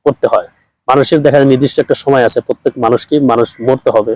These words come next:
তারপরে সেটা হলো আপনার ইসলামিক যে, আহ, রিলেটেড যে আপনার হলো, আহ, আল্লাহর বিধিবিধান আছে, সেগুলো সম্পর্কেও আপনাকে জানতে হবে, সেগুলো নলেজও আপনার ভিতরে রাখতে হবে। নামাজ কালাম, হজ জাকাত এবং হলো মানুষের ন-, টর্চারিং করা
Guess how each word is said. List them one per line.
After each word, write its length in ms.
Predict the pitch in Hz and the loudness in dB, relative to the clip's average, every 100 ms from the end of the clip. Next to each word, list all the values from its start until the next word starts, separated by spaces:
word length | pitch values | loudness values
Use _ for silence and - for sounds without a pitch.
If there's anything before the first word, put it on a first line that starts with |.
| - | -6
তারপরে 320 | 127 117 131 123 | -4 0 2 2
সেটা 220 | - 120 | 0 0
হলো 140 | 117 120 | 2 2
আপনার 220 | 117 113 131 | 0 -2 -2
ইসলামিক 420 | - 143 147 139 135 | -2 0 0 0 -2
যে, 160 | 131 120 - _ _ _ - | 0 0 -4 _ _ _ -2
আহ, 400 | 117 113 110 107 101 | 2 4 4 2 0
রিলেটেড 400 | 113 131 135 151 135 | 0 2 2 0 0
যে 160 | 131 | 0
আপনার 220 | 120 135 117 | 2 2 2
হলো, 200 | 123 123 113 107 _ _ _ _ - | 2 2 0 -6 _ _ _ _ -2
আহ, 160 | 113 110 - | -2 0 0
আল্লাহর 260 | 123 123 | 2 2
বিধিবিধান 440 | 117 123 135 135 127 | 2 0 2 2 0
আছে, 180 | 117 | 0
সেগুলো 300 | 113 123 131 135 | -4 0 0 0
সম্পর্কেও 420 | 127 123 123 156 | -2 -2 0 0
আপনাকে 240 | 151 127 123 | 0 0 0
জানতে 240 | 113 113 | -2 0
হবে, 160 | 110 110 | -2 0
সেগুলো 300 | 107 120 131 | -4 -2 0
নলেজও 340 | 127 120 123 135 | 2 2 2 0
আপনার 180 | 117 120 | 0 -2
ভিতরে 240 | 110 120 | -2 0
রাখতে 220 | 120 120 113 | 0 0 -2
হবে। 180 | 110 110 _ _ _ - | -2 -2 _ _ _ -4
নামাজ 220 | 120 117 | 0 0
কালাম, 220 | - 120 113 | 2 0 2
হজ 180 | 117 120 | 0 0
জাকাত 300 | 120 117 113 | 0 0 2
এবং 200 | 110 113 113 | 0 2 2
হলো 160 | 113 113 - | 2 0 -2
মানুষের 440 | 113 113 110 120 113 _ - - _ _ 117 | -2 0 0 -4 -6 _ -20 -20 _ _ -8
ন-, 300 | 113 113 110 | -2 0 2
টর্চারিং 380 | 123 113 127 123 | 0 0 2 2
করা 220 | 120 123 | 2 2